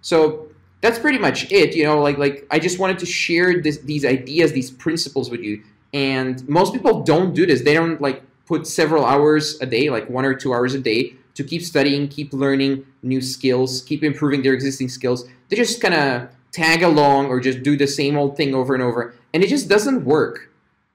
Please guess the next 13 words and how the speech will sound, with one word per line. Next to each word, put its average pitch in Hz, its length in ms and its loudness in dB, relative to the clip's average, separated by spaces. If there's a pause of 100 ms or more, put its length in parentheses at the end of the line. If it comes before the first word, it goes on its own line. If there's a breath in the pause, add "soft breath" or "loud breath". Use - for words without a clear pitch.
(160)
And 135 100 0
then 143 80 2
they 147 80 4
get 139 200 -2
confused. 131 520 -6
Why 107 160 -4
doesn't 160 240 -2
it 156 40 -6
work? - 360 -4 (180)
Well, 127 160 -2
this 131 480 -4
is 147 140 -6
why. 156 360 -2